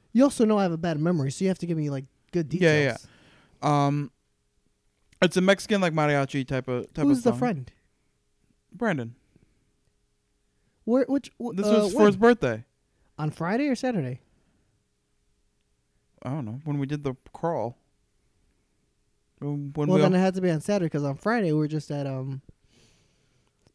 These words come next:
Speaker 1: uh, Saint James.
Speaker 2: Oh, yeah. So it was Saturday.
Speaker 1: Yeah.
Speaker 2: Yeah, yeah. Okay. We walked in. Not even five minutes later, I played that because it's, like, a country-based white bar.
Speaker 1: Yeah.
Speaker 2: Three people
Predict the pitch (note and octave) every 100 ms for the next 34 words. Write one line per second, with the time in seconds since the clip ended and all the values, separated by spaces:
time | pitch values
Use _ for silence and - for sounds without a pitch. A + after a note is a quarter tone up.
0 | _ _ _ D3 C#3+ C3 C3+ D#3 A#2 D#3+
1 | E3+ E3+ F#3 D3+ B2+ D#3+ D3+ E3+ D3 A#2+
2 | A#2 B2 E3 D3 A#2 - - - _ -
3 | E3 D3 A#2+ - - D3+ A#3 A3+ G#3 G#3
4 | D#3+ C#3+ - F#3 A3 G#3 F#3 - F3 F3+
5 | F#3+ E3+ F3+ E3+ C#3 C3+ C#3+ - D3+ C3+
6 | E3 C3 - _ - _ _ _ D3+ D#3+
7 | D#3+ D#3+ E3 C#3+ - - E3 F3 E3+ D3
8 | C#3+ C3+ - - C#3+ C3+ C#3 A#2+ C3 B2+
9 | D3+ C#3+ B2+ B2+ _ _ _ _ _ _
10 | _ - D3 - - G#3+ C4 A#3 A3+ B2+